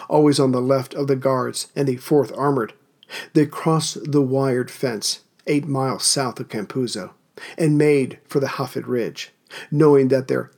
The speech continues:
had to be gun emplacements there. But not seeing anything except the shimmering sand until they reached the ridge, they soon came under fire. The new cruisers moved up. The firing seemed to be coming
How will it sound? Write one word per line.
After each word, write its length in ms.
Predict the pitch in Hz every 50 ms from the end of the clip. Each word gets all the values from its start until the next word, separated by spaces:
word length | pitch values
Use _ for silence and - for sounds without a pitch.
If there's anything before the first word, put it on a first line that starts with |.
| _
had 320 | _ - - - 156 147 147
to 80 | - 139
be 260 | 127 131 127 113 107
gun 340 | - - - 139 131 120 - -
emplacements 560 | 127 127 - 135 127 120 - - - - -
there. 300 | - - 69 - - - _ _ _ _ _ _ _ _ _ _ _ - - - - - -
But 120 | 160 147
not 260 | 139 147 156 185 170
seeing 300 | - - 170 160 151 143
anything 380 | 147 147 147 139 131 139 135 131
except 520 | 131 127 - - - 143 135 135 - 139
the 200 | 131 131 127 127 -
shimmering 480 | - - - 160 143 139 131 127 123
sand 460 | 113 - - 143 135 131 127 123 123 - - - -
until 300 | - 143 135 - - 151
they 140 | 139 139 123
reached 320 | 123 139 156 170 165 - -
the 100 | 131 117
ridge, 440 | 110 107 101 104 104 - - - _ _ _ _ _ _ _ _ _ _
they 120 | 156 139
soon 340 | 123 - - 151 147 139 123
came 200 | - - 123 117
under 180 | 107 101 104
fire. 480 | 95 - - 104 90 85 73 65 - - _ _ _ _ _ _ _ _ _ - - - -
The 100 | - 151
new 240 | 143 143 147 151 143
cruisers 540 | - - - 147 139 120 127 123 117 -
moved 300 | - 135 127 117 113 -
up. 220 | 110 76 58 - - - _ _ _ _ _ _ _ _ - - - -
The 100 | - 156
firing 460 | 139 - - 156 156 160 165 160 156 143
seemed 240 | - - 151 143
to 60 | 131 127
be 120 | 131 131
coming 380 | 131 - 147 135 135 131 123